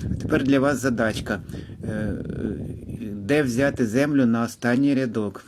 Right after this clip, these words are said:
в, в якому будуть ямки? Не беручи тої, що була на початку грядки, <clears throat> бугорки, які ви викладали.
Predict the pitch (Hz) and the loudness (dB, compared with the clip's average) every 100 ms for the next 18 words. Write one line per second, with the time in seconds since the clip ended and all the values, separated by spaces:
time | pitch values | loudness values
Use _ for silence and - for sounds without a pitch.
0 | - 98 104 - 104 110 123 123 120 107 | -14 -8 -8 -4 -4 -2 2 4 4 2
1 | 107 117 - 104 101 95 95 - 90 - | 0 -2 -4 -6 -4 -4 -6 -8 -10 -12
2 | - - - - - - - - - - | -12 -10 -8 -8 -8 -8 -10 -14 -20 -20
3 | - - - - - - - _ _ _ | -20 -20 -20 -20 -20 -20 -20 _ _ _
4 | _ _ _ - 113 120 123 127 135 127 | _ _ _ -2 4 6 6 6 4 4
5 | 151 143 131 - 143 143 123 120 117 113 | 4 4 2 2 4 6 4 2 2 4
6 | 123 127 120 120 - 120 123 123 101 113 | 4 4 4 2 0 0 0 -2 -2 0
7 | 107 - - - - - - 101 98 110 | -2 -2 -8 -10 -14 -8 -6 -4 -4 -2
8 | 101 104 107 107 101 95 110 104 101 101 | -2 -4 -2 -2 -2 -4 -2 -2 -2 -2
9 | 104 101 101 92 | -4 -4 -4 -6